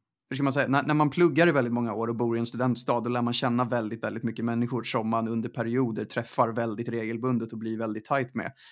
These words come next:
Men sen när man har slutat plugga så flyttar alla till olika städer, eller kanske till samma stad i viss mån, men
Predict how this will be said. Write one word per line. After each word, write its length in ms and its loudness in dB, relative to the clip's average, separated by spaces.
Men 120 2
sen 220 4
när 80 4
man 180 4
har 80 2
slutat 340 0
plugga 420 0
så 140 -10
flyttar 380 0
alla 200 2
till 120 -4
olika 260 -6
städer, 380 0
eller 200 -2
kanske 300 -4
till 160 -10
samma 260 2
stad 340 -4
i 120 -6
viss 240 -8
mån, 280 -2
men 560 2